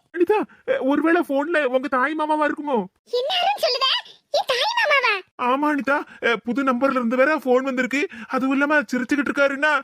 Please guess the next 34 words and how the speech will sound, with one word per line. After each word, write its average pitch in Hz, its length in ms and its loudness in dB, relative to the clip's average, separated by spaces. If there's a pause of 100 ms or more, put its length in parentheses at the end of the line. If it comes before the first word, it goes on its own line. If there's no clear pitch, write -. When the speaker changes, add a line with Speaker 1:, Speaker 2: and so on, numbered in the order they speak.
(260)
Speaker 1:
அ, 247 140 2
ஒருவேளை 277 440 2
உங்க 269 200 -4
தாய் 262 280 -2
மாமாவா 294 340 0
இருக்குமோ? 302 360 0 (300)
உங்க 240 200 -2
தாய் 233 260 0
மாமாவோட 240 380 2
ஃப்ரெண்ட 262 320 0
கொஞ்ச 247 220 -2
நேரத்துக்கு 262 400 0
முன்னாடி, 285 240 4 (260)
அ, 226 160 2
வெளியே 247 260 0
கடத்தெருல 269 480 0
வச்சு 285 180 -4
பார்த்தேன்னு 294 460 0
சொன்னோம்ல, 294 420 0 (460)
அவர் 240 280 4
என்ன 233 220 4
பார்த்துட்டு 269 420 0 (240)
உங்க 233 220 0
மாமாட்ட 240 380 2
போய் 262 180 -4
சொல்லியிருப்பாருன்னு 277 640 0
நினைக்கேன், 277 380 0 (360)
அதான் 294 320 2
அவர் 285 220 -2
போன் 277 260 0
பண்ணதாரா 294 420 0
இருக்கும். 262 320 -2 (280)
Speaker 2:
ஐயையோ, 523 760 -2
போச்சு. 571 440 -2